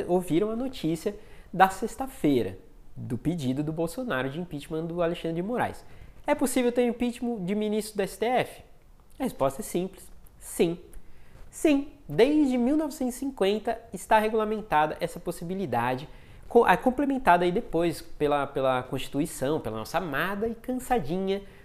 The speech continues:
Constituição de oitenta e oito, né, que também regulamentou uma parte desse tema.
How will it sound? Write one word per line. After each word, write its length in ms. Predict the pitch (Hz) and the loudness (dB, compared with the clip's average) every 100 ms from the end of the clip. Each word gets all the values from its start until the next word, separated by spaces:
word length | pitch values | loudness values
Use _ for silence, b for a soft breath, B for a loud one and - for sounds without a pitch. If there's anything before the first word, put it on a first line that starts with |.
| B | B
Constituição 600 | 180 165 - 180 156 165 | -4 -2 -4 -4 -2 -2
de 100 | 165 | 0
oitenta 540 | 160 202 156 196 - 214 | 0 0 -4 -4 -4 -2
e 180 | 220 | 0
oito, 400 | 127 113 98 - - - - | 2 2 0 -8 -16 -18 -14
né, 160 | - 117 | -6 -4
que 120 | - | -2
também 240 | - 220 143 | -2 0 0
regulamentou 720 | 151 160 160 170 - 147 - - - | 0 0 0 -2 -2 -4 -6 -14 -6
uma 140 | 170 | -6
parte 280 | 165 135 143 | 2 0 0
desse 240 | 143 143 - | -8 -8 -12
tema. 320 | - 95 | -10 -10